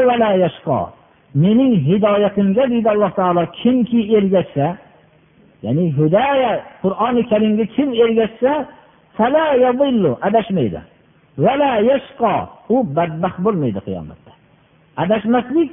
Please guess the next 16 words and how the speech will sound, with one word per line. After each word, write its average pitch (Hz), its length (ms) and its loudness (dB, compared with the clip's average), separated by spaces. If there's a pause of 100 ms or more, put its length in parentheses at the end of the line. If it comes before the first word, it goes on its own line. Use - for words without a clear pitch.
(120)
dunyodagi 190 680 2
adashmaslik. 123 680 -4 (1200)
Zalolat, 175 680 0 (520)
bu 139 140 0
hidoyat, 180 580 2 (340)
birodarlar, 165 640 0
bu 220 160 0
dunyoda. 170 600 2 (1040)
Qiyomatda 196 680 2
endi 269 340 4 (320)
baxt, 160 340 -6
saodatlik 185 720 0 (240)
va 156 180 -2
badbaxtlik 175 720 -2
ikkita 196 300 -6
narsa. 107 280 -8